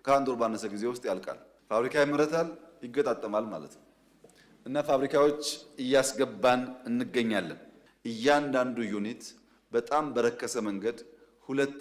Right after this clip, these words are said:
ሚሊዮን ብር ፈጀ ብለን ብናስብ በድምሩ ከሦስት ትሪሊየን ብር በላይ ሀብት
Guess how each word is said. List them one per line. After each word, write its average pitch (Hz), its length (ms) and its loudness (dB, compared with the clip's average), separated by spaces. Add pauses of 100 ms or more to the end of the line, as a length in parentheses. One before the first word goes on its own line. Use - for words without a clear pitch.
ሚሊዮን 127 460 -2
ብር 101 200 -6
ፈጀ 98 400 -8
ብለን 92 240 -2
ብናስብ 87 580 -8 (720)
በድምሩ 120 480 -4 (140)
ከሦስት 139 540 -6 (140)
ትሪሊየን 127 500 -2
ብር 104 160 -6
በላይ 95 300 -2
ሀብት 98 360 -8